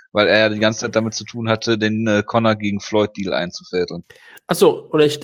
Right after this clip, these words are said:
Speaker 2: ich dachte, dass er irgendwie Joel Romeros Dopingproben irgendwie wieder nachträglich, ähm,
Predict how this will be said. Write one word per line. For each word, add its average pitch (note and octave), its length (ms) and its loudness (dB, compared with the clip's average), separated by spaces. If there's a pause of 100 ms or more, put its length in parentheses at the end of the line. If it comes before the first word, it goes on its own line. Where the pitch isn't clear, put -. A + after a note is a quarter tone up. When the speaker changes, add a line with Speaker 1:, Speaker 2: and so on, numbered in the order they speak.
Speaker 2:
ich - 120 -8
dachte, D3+ 460 4
dass C#3+ 200 -2
er C#3+ 120 2
irgendwie C#3+ 680 2
Joel D3 200 4
Romeros C#3+ 760 0 (280)
Dopingproben C#3 760 0
irgendwie C3+ 280 -12
wieder C#3+ 220 -4
nachträglich, C#3+ 1000 -4
ähm, D3 340 -4